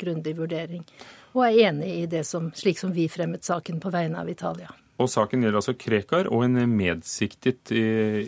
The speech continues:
Speaker 2: irakisk, eh, mann. Hva har retten, eh, lagt til grunn?
Speaker 1: Retten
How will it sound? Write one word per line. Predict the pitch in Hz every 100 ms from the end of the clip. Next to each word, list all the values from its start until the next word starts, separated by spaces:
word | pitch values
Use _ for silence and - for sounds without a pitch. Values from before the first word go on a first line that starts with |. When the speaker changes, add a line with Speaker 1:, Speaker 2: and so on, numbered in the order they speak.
| -
Speaker 2:
irakisk, | 104 95 87 104 - - 98
eh, | 98 101 101 -
mann. | 98 92 95 - - - - _ 104
Hva | 117 127
har | 127
retten, | - 123 120
eh, | 120 120
lagt | 113 - -
til | 123 110
grunn? | 92 87 - _ - - - - - - _ _ _ _ -
Speaker 1:
Retten | 220 - - _ 254